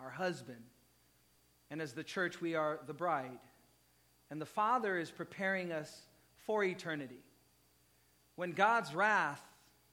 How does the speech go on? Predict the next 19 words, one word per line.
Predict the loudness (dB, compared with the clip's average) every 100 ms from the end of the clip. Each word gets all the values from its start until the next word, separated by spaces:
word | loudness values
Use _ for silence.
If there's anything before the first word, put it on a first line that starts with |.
| _ _ _ _ _ _ _ _ _ -6
his | -4 -2
judgment | 2 4 4 -4 -2
will | -2
be | -2
poured | -2 0 2
upon | 0 0 0 2
this | 0 -4 -2
earth | 2 2 0 -6 -8
in | -6 -4
a | -6
seven-year | -6 -4 -2 -2 -4 0 2 2 2 0 -6 -20 _ _ _ _ _
hell | 0 4 4
on | 4 2
earth | 4 4 0 -6 -18 -20 -8
tribulation. | -2 0 2 2 0 -2 -10 -10 -14 -20 _ _ _ _ _ _ _ _ _ _ _ _ _ -6
The | -4
church | -4 -2 2 2 2 -2
will | -2
be | -2 -2 -2 -4 -8